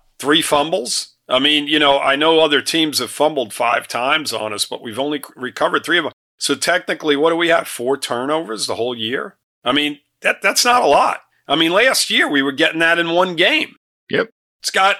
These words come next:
Speaker 1: they, they've gotta change that. You know, they've just
Speaker 2: How do
Speaker 1: gotta
Speaker 2: you
Speaker 1: start
Speaker 2: change that?
Speaker 1: Well,
Speaker 2: That's
Speaker 1: Mike,
Speaker 2: the question.
Speaker 1: it, it, it, it's coverage. It's, it's, um, pressure on the quarterback as far as I'm concerned.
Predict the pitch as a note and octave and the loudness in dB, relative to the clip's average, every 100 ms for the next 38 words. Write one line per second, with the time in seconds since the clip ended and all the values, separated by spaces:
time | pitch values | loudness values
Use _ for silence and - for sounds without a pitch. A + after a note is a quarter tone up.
0 | D3 D3+ D3 D#3 C3+ F3+ G#3+ - F#3 F3 | -2 -2 0 0 2 2 2 2 0 0
1 | F#3 - G#2 - - _ _ _ _ C3 | -2 -2 -2 -4 -8 _ _ _ _ 0
2 | D3 C#3+ - C#3+ C3+ F3+ A#2 A#2+ D#3+ G#2 | 2 0 0 -2 0 0 2 2 2 2
3 | - A#2 F2 D2+ C#2 B1+ - _ _ _ | 0 0 -2 -6 -8 -10 -16 _ _ _
4 | _ - C3 E3 G#2+ A2+ D#3 D#3 - - | _ 0 2 2 2 2 2 0 -4 0
5 | G2+ F#2+ - - _ _ _ C#3 - C#3 | 0 0 -4 -10 _ _ _ -8 -2 -2
6 | D3 C#3 - C3+ A2 _ _ D3 B2+ - | -2 -12 -4 -4 -4 _ _ -4 -2 -2
7 | - D3+ D3 D#3 D3+ C#3+ - - A#2+ A#2 | 2 2 2 2 2 0 -4 -8 -6 -4
8 | - - - - B2 A2 - - B2+ A2+ | -2 -2 -4 -4 -4 -2 -2 0 2 2
9 | G#2+ - C#3 C#3 - C3+ C3 B2+ A#2 - | 0 0 2 2 2 2 2 0 -8 -4
10 | C3 B2+ A#2+ B2+ B2 - B2+ - B2 A#2+ | 0 0 2 2 2 0 -8 -4 -2 -2
11 | G#2+ B2 A#2+ - A#2+ - C3 | -2 -4 -4 -8 -6 -4 -4